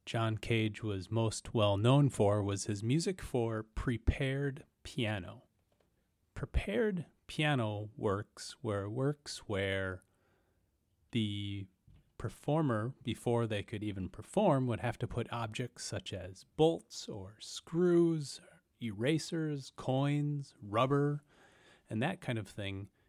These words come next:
placed in between the strings.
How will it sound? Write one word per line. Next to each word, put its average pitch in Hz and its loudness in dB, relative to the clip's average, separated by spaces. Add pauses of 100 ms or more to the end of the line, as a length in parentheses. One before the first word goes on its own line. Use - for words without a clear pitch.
(320)
placed - -2 (140)
in 190 4
between 135 0
the 110 -8
strings. - -10